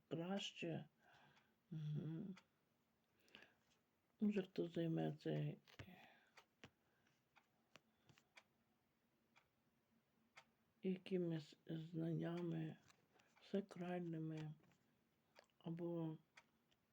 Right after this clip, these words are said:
почне розвивати,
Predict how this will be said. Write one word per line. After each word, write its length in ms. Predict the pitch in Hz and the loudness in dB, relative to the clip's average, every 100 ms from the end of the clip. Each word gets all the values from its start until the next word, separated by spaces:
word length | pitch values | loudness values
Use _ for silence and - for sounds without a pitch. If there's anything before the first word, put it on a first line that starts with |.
| _ _ _ _ - _ _ _ _ _ _ _ _ _ - - _ _ _ _ _ _ _ _ - _ _ _ _ _ _ _ _ _ - - - - _ - - - | _ _ _ _ -20 _ _ _ _ _ _ _ _ _ -20 -20 _ _ _ _ _ _ _ _ -20 _ _ _ _ _ _ _ _ _ -20 -20 -20 -20 _ -20 -18 -10
почне 500 | 190 - 202 202 202 | -8 0 4 4 4
розвивати, 880 | 170 170 170 175 180 185 - 165 | 2 2 2 2 0 0 -2 -2